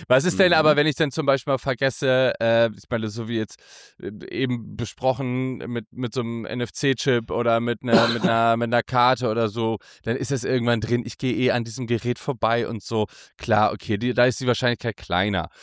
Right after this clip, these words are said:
Speaker 1: Oder wenn es vielleicht in meinem Workflow einfach mal so ist, hm, äh, dass ich, bevor ich die, mein, mein, mein P C runterfahre, klicke ich mich auf abwesend. Aber was ist denn, wenn ich's vergesse? Kann ich das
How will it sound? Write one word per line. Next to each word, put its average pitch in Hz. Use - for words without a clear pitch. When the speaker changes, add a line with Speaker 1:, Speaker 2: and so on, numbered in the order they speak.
Speaker 1:
Oder 117
wenn 120
es 120
vielleicht 120
in 104
meinem 117
Workflow 107
einfach 107
mal 110
so 110
ist, 107
hm, 113
äh, 117
dass 110
ich, 95
bevor 113
ich 110
die, 110
mein, 104
mein, 107
mein 104
P 107
C 151
runterfahre, 107
klicke 117
ich 101
mich 104
auf 95
abwesend. 90
Aber 127
was 165
ist -
denn, 156
wenn 143
ich's 135
vergesse? 135
Kann 123
ich 123
das 139